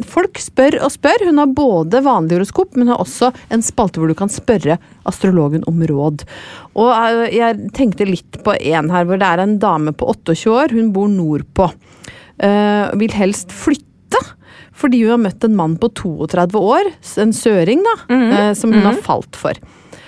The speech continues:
Speaker 1: Eh, men hun lurer på om det vil vare.
Speaker 2: Å, ja.
Speaker 1: Og det kan jo være fint å spørre astrologen om, for, men han er humørsjuk og sjalu, og krever voldsomt mye kjærlig-, kjærlighet. Nå bor han i nabokommunen, så de treffes bare i helgene.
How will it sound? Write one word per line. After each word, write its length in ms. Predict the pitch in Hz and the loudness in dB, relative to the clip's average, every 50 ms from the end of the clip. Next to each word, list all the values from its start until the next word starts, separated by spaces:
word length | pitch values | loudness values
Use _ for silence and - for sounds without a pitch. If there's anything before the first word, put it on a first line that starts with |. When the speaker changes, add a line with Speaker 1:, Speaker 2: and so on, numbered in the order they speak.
| - - - - - - | -20 -20 -20 -20 -6 -4
Speaker 1:
Eh, 360 | 196 202 208 208 208 208 202 - | -2 0 2 2 0 0 -2 0
men 240 | - 220 240 254 254 | 0 2 2 2 2
hun 160 | 262 285 277 | 4 2 4
lurer 460 | 269 277 302 285 247 202 165 151 151 151 | 4 4 2 2 2 2 0 -2 -4 -6
på 400 | - - - 220 233 240 233 - - _ | -6 -2 0 2 2 0 0 -4 -6 _
om 220 | 196 220 220 220 | 0 0 2 2
det 100 | 233 247 | 2 2
vil 200 | 277 302 330 330 | 2 2 2 2
vare. 400 | 339 370 381 370 320 262 269 381 494 466 - - - _ - - _ | 2 2 2 2 2 2 2 2 0 -2 -4 -12 -16 _ -16 -8 _
Speaker 2:
Å, 100 | 208 240 330 | 0 0 2
ja. 220 | 440 508 - - - | 2 0 -2 0 0
Speaker 1:
Og 140 | 294 294 277 | 0 0 2
det 160 | 415 508 - | 0 0 0
kan 140 | - 349 254 | 2 2 2
jo 60 | 226 220 | 2 2
være 240 | 233 240 240 269 | 2 2 2 0
fint 220 | - - 254 220 190 | 2 2 0 0 0
å 80 | 233 | -2
spørre 480 | - - 254 226 180 180 175 180 - - | -2 0 0 2 2 2 2 0 0 -2
astrologen 840 | - - - - - 202 202 190 180 156 147 143 151 151 156 160 160 - | -4 -6 -8 -6 -4 -4 0 0 0 0 0 0 -2 0 0 0 0 0
om, 120 | 175 165 | -2 -2
for, 180 | 165 - 247 214 | -2 -4 -6 -6
men 260 | 208 247 226 240 226 | -2 0 0 0 0
han 180 | 233 240 240 | 2 0 2
er 120 | 269 294 294 - - | 2 0 -2 -2 0
humørsjuk 680 | 339 285 226 196 185 185 196 202 - 330 392 415 - | 2 2 2 2 2 0 -2 -2 -2 -2 -4 -2 -2
og 60 | 254 - | -4 -6
sjalu, 520 | - - - 302 262 220 190 185 220 349 494 - - - - - - - - - | -6 -2 -2 0 2 2 2 2 2 0 0 -2 -4 -12 -20 -20 -20 -20 -8 -4
og 120 | - 247 - | -4 -2 0
krever 360 | - 311 269 196 190 226 254 254 233 220 214 208 - | 2 2 2 2 2 2 0 0 0 -2 -4 -2 -2
voldsomt 580 | 403 392 320 226 185 151 - - - 247 247 247 | 0 2 4 2 2 0 -2 -2 0 0 2 2
mye 240 | 277 240 202 214 | 2 2 2 2
kjærlig-, 640 | 226 240 226 190 165 165 170 165 170 170 170 170 175 | 2 2 2 0 2 2 2 2 4 4 2 2 0
kjærlighet. 360 | - 180 170 143 147 160 160 | 0 0 0 0 0 0 2
Nå 120 | 202 240 240 | 2 2 4
bor 420 | 320 370 - 285 208 208 214 - | 4 4 2 2 2 2 2 2
han 200 | - - - 370 | 2 2 2 2
i 60 | 349 | 2
nabokommunen, 760 | 330 - 262 196 175 180 180 - 220 208 208 202 226 302 415 381 | 2 2 2 2 0 -2 -2 0 0 0 2 2 2 0 0 0
så 140 | - 277 | 0 -2
de 80 | 240 269 | -2 0
treffes 320 | 262 - 294 - - 202 233 | 0 -2 -2 -2 -2 -6 -2
bare 200 | 254 254 220 190 208 | 0 0 2 2 2
i 40 | 226 | 0
helgene. 420 | 226 196 170 151 143 156 175 180 | 0 0 0 0 0 0 -2 -2